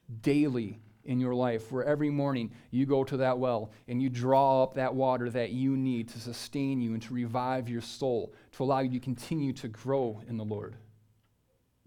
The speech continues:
We have to be a people that don't just rely on the cistern moments. We have to be a people of the well.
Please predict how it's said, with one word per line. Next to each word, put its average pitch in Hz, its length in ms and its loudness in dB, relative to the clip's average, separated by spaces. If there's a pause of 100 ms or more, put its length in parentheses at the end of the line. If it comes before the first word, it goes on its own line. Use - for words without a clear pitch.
(1040)
We 139 80 0
have 156 160 0
to 175 80 -4
be 160 160 -2
a 151 60 -2
people 131 380 -4
that 123 40 0
don't 139 180 -4
just 131 200 -10
rely 123 720 0 (440)
on 127 140 -4
the 117 80 -2
cistern 165 520 -4
moments. 104 460 -6
We 127 100 -6
have 139 160 -2
to - 80 -10
be 120 140 -4
a 110 60 -2
people 123 380 -6
of 107 120 -6
the 104 80 -8
well. 101 320 -6